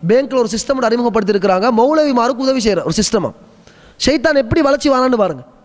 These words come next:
பொதுமக்களுக்கு வராம மௌலவிமாரை பிடிச்சாதான் மௌலவிமாரை அதை கூடு பண்ணுவாங்க இல்லையா?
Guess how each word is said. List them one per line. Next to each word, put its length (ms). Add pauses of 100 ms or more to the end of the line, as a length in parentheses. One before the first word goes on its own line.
(160)
பொதுமக்களுக்கு 680
வராம 220
மௌலவிமாரை 540
பிடிச்சாதான் 680 (200)
மௌலவிமாரை 340
அதை 120
கூடு 220
பண்ணுவாங்க 280
இல்லையா? 280